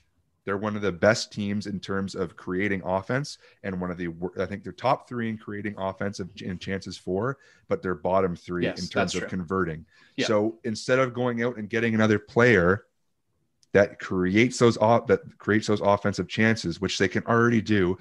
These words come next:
Speaker 1: to a terrific extent, you need to try to find a way, whether it's through trade, through all of their forward assets that you say are so liquid that you can move, right? Like, Danault needs a contract if you bring him back, but they have three hundred thousand in cap space right now,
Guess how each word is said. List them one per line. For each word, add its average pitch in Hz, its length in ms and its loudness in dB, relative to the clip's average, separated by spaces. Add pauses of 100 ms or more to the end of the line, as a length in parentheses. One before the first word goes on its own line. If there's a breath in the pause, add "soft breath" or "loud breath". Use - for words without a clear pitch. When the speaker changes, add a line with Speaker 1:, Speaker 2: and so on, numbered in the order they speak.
(260 loud breath)
Speaker 1:
to 110 140 0
a 98 60 4
terrific 104 500 2
extent, 92 560 0 (480)
you 104 160 0
need 110 320 2
to 107 100 0
try 104 260 2
to 101 120 2
find 95 380 -2
a 95 60 -4
way, 92 240 -4
whether 90 280 -8
it's 90 140 -16
through 113 240 -4
trade, 90 420 -6 (260 soft breath)
through 107 200 -8
all 113 260 -2
of 113 80 -4
their 110 140 -2
forward 107 420 -2
assets 95 420 -2
that - 180 -2
you 90 120 -8
say 101 220 0
are 98 100 4
so 104 260 0
liquid 101 460 0 (240 loud breath)
that 107 100 2
you 101 140 0
can 87 200 -2
move, 95 440 2 (280)
right? 107 220 2 (400)
Like, 101 240 0 (920)
Danault 120 380 4
needs 120 200 0
a 107 60 -4
contract 98 540 0
if 98 100 -4
you 95 80 -2
bring 95 200 -6
him 87 140 -10
back, 87 380 -4
but 98 140 -12
they 104 100 -6
have 107 200 -2
three 117 160 -4
hundred 110 260 -6
thousand 101 360 -4
in 92 60 -10
cap 90 260 -8
space - 280 -14
right 90 160 -10
now, 87 100 -16